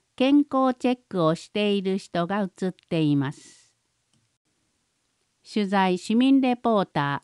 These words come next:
ー、斉藤純子と竹重俊成。歴史を感じられる休憩所、大楠の館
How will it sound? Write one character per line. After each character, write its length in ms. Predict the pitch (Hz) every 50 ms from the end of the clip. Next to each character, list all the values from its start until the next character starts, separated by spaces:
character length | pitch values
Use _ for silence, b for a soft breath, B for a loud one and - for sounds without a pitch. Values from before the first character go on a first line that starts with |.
| _ -
ー、 40 |
斉 340 | - - - 226 254 269 254 _
藤 320 | - 247 240 226 226 214 196
純 300 | - 202 196 185 170 160
子 160 | - 156 139
と 300 | - - 156 147 165 - _ _ _ _ _ _ -
竹 320 | - 185 - - 254 285
重 380 | 262 - - 208 165 165 151 143
俊 360 | - 165 151 - - - 208
成。 380 | 202 160 139 127 127 117 - _ _ _ _ _ _ _ _ _ _ _ _ _ _ _ _ _ _ _ _ _ _ _ _ _ _ _ _ _ _ _ _ _ _ _ _ _ _ _ _ _ -
歴 300 | 175 180 185 - - 277
史 180 | 262 - 285 269
を 160 | 262 254 247
感 320 | - 254 240 233 240 240
じ 160 | 220 226 226 214
ら 140 | 214 208
れ 120 | 202 202 190
る 180 | 196 196 185
休 320 | - - - 185 185 190 175
憩 380 | _ - 175 170 165 160 156
所、 240 | 147 - 151 135 - _ _ _ _ _ _ _ _ _ _ _ _ _ _ _ _ -
大 280 | 226 269 285 294 285
楠 360 | - - - - - 254 247
の 180 | 240 240 226 214
館 580 | 208 196 190 - 185 185 180 - - 165 -